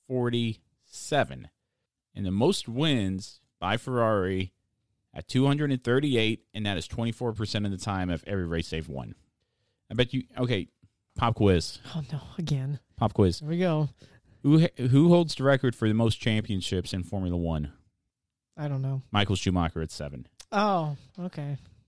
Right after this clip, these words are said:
Speaker 1: How about the most wins in Formula One?
Speaker 2: Probably Lewis Hamilton.
Speaker 1: Oh, no. Michael Schumacher,
Speaker 2: <laughs>
Speaker 1: ninety-one.
Speaker 2: Okay.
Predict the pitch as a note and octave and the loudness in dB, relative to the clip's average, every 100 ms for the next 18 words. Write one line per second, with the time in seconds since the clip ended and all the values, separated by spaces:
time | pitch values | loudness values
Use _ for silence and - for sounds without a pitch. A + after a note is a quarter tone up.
0 | _ A#2 A#2+ B2 A#2+ A#2 - A2+ A2+ F#2+ | _ 2 4 6 6 6 4 4 4 2
1 | F2+ F#2 F2+ E2+ D#2+ D#2+ D2+ D2+ _ _ | -2 -2 0 0 -2 -2 -4 -8 _ _
2 | - - _ _ - F#3+ G#3 F3+ F3+ D3+ | -20 -20 _ _ -8 -2 2 2 2 0
3 | E3 E3 C#3+ C3+ C3+ F#2+ F2 D#2+ G2+ F#2 | -2 -2 -6 -6 -2 -2 -2 -6 -4 0
4 | E2+ D2+ - - G#2 G#2 G2+ - F#2+ E2+ | 2 0 -6 -10 -2 0 2 2 2 0
5 | - D#2+ - G2 F#2 E2+ D#2 D2 C#2+ - | -2 -8 -2 0 2 0 0 -2 -6 -10
6 | - | -16